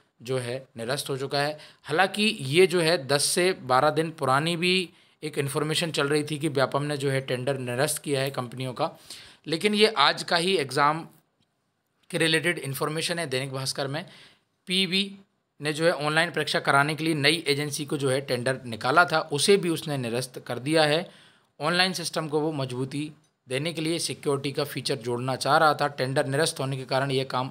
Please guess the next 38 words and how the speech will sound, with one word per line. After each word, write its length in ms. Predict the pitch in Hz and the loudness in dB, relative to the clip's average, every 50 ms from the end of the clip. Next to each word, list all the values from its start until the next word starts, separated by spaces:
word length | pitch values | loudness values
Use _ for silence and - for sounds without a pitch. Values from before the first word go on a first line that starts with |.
| - - | -8 -10
अटक 220 | 123 120 - 156 151 | -6 -4 -2 -2 -2
ही 100 | - 165 | -2 -2
गया 200 | 143 147 135 131 | 0 0 2 2
है 240 | 127 131 156 175 - - - - - - - - | 2 2 0 -2 -4 -10 -18 -20 -20 -20 -8 -4
और 160 | 151 160 - - | -4 -4 0 4
आने 240 | 143 156 185 208 226 | 4 4 4 4 4
वाली 240 | 214 208 202 196 196 | 4 4 4 4 2
परीक्षाएं, 520 | 196 180 139 135 131 - - 117 101 98 - | 0 0 0 0 0 -2 -4 -4 -6 -10 -12
क्योंकि 380 | - 135 127 156 165 175 185 185 - - - - _ - | -12 -12 -4 -2 0 0 0 -2 -6 -14 -20 -14 _ 0
आरएचईओ, 880 | 131 143 160 160 - 156 170 165 - - - 160 156 160 160 160 - - | 2 2 2 2 2 0 0 0 -2 -4 -2 2 4 4 4 4 2 2
एसएचडीओ, 720 | 135 143 139 - 175 151 - 143 135 151 156 151 156 156 | 2 4 4 4 2 2 0 -2 -2 0 2 2 2 2
डिस्ट्रिक्ट 420 | 151 139 143 139 139 - 170 151 151 | 2 2 2 0 0 0 -2 -4 -2
मैनेजर, 420 | 147 143 143 147 135 135 147 143 | -2 -4 -2 -2 0 0 0 0
क्वालिटी 380 | 135 - 135 127 131 123 151 131 | 0 0 0 0 0 0 -2 -2
कंट्रोलर, 500 | - 135 127 110 131 135 135 135 135 135 - | -2 -2 -2 0 0 2 2 0 0 -2 -6
इनके 240 | 139 147 160 202 190 | -8 -4 -2 -2 0
जो 140 | 156 170 165 | 2 2 2
एग्जाम 380 | 147 127 123 131 135 135 135 135 | 2 2 2 2 2 2 2 2
हैं 100 | 135 127 | 0 0
अभी 180 | 120 117 139 135 | -2 -2 -2 0
मई 240 | 123 123 127 139 | 0 0 0 0
में 280 | 139 139 147 143 131 - _ _ _ _ - | 0 0 -2 -4 -4 -8 _ _ _ _ -16
अगले 260 | 127 117 135 143 147 | -10 -6 -4 -2 -2
वाले 300 | 143 139 139 139 143 135 - | 0 0 -2 -2 -4 -6 -6
सप्ताह 380 | - - 127 - - - 131 131 | -8 -8 -8 -8 -8 -8 -8 -6
में 120 | 135 135 | -6 -8
होने 220 | 127 123 139 170 190 | -8 -4 -2 2 4
वाले 260 | 185 170 165 170 165 | 6 6 6 4 0
थे, 180 | 165 165 165 - - - - - - - - | -2 -4 -6 -8 -10 -18 -18 -18 -18 -8 -4
अभी 160 | 139 139 165 | -4 -2 0
तक 140 | - 185 165 | 0 -2 0
जो 160 | 147 160 160 | 0 0 0
है 120 | 156 160 160 | 0 0 -2
एडमिट 320 | - 127 123 135 127 135 | -4 -4 -6 -6 -6 -2
कार्ड 220 | - 131 123 120 | 0 0 0 0
नहीं 240 | 117 117 113 131 151 | 0 -2 -2 0 2
आया 200 | 156 151 151 156 | 4 6 6 6
है। 300 | 156 151 160 180 185 - | 6 4 2 0 -2 -6